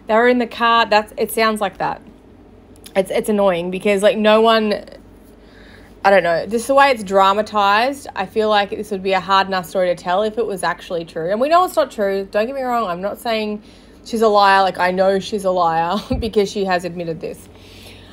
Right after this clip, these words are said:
Um, so she says, um, "No, why is this happening to me?" I screamed. All they did was laugh, and then I felt a sharp pain down in my privates.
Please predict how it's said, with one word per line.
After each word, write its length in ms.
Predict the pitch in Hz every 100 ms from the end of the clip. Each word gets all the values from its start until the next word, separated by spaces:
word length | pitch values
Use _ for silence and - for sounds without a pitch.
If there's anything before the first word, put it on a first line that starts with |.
| - -
Um, 380 | 220 214 214 214
so 120 | 220
she 140 | 233
says, 480 | 220 240 233 220 220 - - - - - - - - - - - - - - - - -
um, 320 | 226 214 202 214
"No, 260 | 247 226
why 300 | 190 226 311
is 80 | 285
this 100 | 285
happening 380 | - 285 254 233
to 120 | 220
me?" 160 | 202 175
I 120 | 170
screamed. 580 | 165 - 180 165 160 165 - - - -
All 160 | 247 285
they 140 | 285
did 220 | 247 262 226
was 180 | 220
laugh, 400 | 214 226 208 208 220
and 100 | 226
then 60 |
I 140 | 262 254
felt 220 | 262 226
a 60 |
sharp 460 | 196 - 247 254 -
pain 400 | - 240 220 208
down 300 | 208 208 202
in 100 | 196
my 140 | 190
privates. 880 | 185 - 202 196 208 - - - -